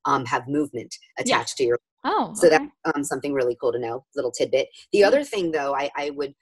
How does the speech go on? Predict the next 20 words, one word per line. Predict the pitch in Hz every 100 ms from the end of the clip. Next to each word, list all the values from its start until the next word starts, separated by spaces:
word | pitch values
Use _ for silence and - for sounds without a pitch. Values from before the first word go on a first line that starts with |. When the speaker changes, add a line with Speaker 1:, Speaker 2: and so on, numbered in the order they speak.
| _ _ 127
Speaker 1:
be | 165
remiss | 139 147 -
if | 139
I | 135
didn't | 143 123
say | - 139 135
that | 139
Doctor | - 139 - 135
Daniel | 135 139 135 -
Amen, | 143 139 131 131 214 320 -
um, | 143 127 -
A | 135
M | - 135 131
E | 143 -
N, | 131 156 180 _ _ 185
who | 165 165
is | 156 156 - -
the | 143 143 277 - -
pretty, | 233 202 185
um, | 143 131 127